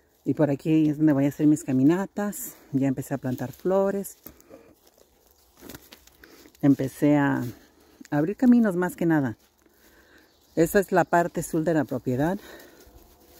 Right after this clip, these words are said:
Aquí está el árbol del trueno. Por aquí planté muchos cempasúchiles y muchas flores. Ojalá que pronto empiecen a salir. Obviamente no marches, ese árbol yo sola no puedo cargarlo, ¿vas de acuerdo?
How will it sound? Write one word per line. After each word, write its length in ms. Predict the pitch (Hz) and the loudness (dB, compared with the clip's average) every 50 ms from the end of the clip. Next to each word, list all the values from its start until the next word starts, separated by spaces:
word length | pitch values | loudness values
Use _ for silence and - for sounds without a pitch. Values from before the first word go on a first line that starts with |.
| - - - - - - - - - - - - - - | -20 -20 -20 -20 -20 -20 -20 -20 -20 -20 -20 -18 -10 -8
Aquí 160 | 156 131 127 | -6 -4 -2
está 200 | 143 - - 160 | -2 -2 0 2
el 60 | 156 | 2
árbol 240 | 151 151 156 160 147 | 2 2 2 0 0
del 140 | 127 120 120 | 0 -2 -4
trueno. 500 | - - 151 165 175 180 185 214 240 247 - - - - - - - - - - - - - - _ _ _ _ _ - - _ _ _ _ _ _ _ _ _ - - _ _ _ | -4 -2 0 2 2 2 2 0 0 -2 -4 -8 -20 -20 -20 -20 -20 -20 -20 -20 -20 -20 -20 -20 _ _ _ _ _ -20 -20 _ _ _ _ _ _ _ _ _ -20 -20 _ _ _
Por 140 | - 147 139 | -2 0 0
aquí 180 | 143 143 - 147 | 0 0 -2 -2
planté 280 | 156 170 165 156 165 160 | 0 2 2 2 4 4
muchos 300 | 165 165 151 - 156 - | 2 2 2 -2 -4 -4
cempasúchiles 1400 | - 147 135 - 135 127 - - 185 196 202 - - 196 196 196 196 202 196 - - - - - - - - - - - _ - - - - - - - | -2 -2 -2 -2 -6 -10 -8 -6 -6 -6 -6 -4 -6 -4 -2 -2 -2 -2 -4 -6 -10 -14 -14 -12 -12 -14 -14 -14 -18 -20 _ -20 -20 -20 -20 -20 -6 0
y 100 | - 147 | 4 4
muchas 340 | 156 180 196 - 240 226 - | 4 4 2 0 -2 -4 -2
flores. 340 | - 240 254 262 240 - - | 0 2 2 2 0 0 -2
Ojalá 240 | 170 - 190 190 175 | -2 0 0 0 0
que 140 | - 165 156 | 0 -2 -2
pronto 280 | - 160 156 156 - | 0 0 0 0 0
empiecen 380 | 170 151 160 156 170 175 165 156 | -2 -2 -2 -2 0 2 2 2
a 180 | 139 131 131 | 2 2 -2
salir. 380 | 123 - 147 143 160 214 240 240 - - - - - - - - - - - | -4 -2 0 2 2 2 0 0 -4 -12 -20 -20 -20 -20 -20 -20 -20 -6 0
Obviamente 540 | - 180 190 220 208 196 202 208 190 202 185 | 2 4 6 6 6 4 2 0 0 0 0
no 140 | 175 180 175 | 2 2 2
marches, 400 | 175 180 190 190 - 175 147 - | 2 0 0 -2 -2 -6 -8 -6
ese 180 | 170 156 - | -6 -2 0
árbol 300 | 170 165 165 165 180 165 | 0 0 0 0 -2 -2
yo 120 | 151 160 151 | -2 -2 -2
sola 280 | - 180 165 160 165 | -2 -2 -2 0 2
no 100 | 151 147 | 2 2
puedo 240 | 131 - 151 143 143 | 0 0 -2 -2 -2
cargarlo, 500 | - 147 147 135 143 151 165 170 170 165 | -2 -4 -4 -2 0 0 0 0 0 -2
¿vas 160 | 139 135 131 | -4 -4 -4
de 60 | 143 143 | -6 -8
acuerdo? 300 | - - 160 151 - | -6 -4 -4 -4 -4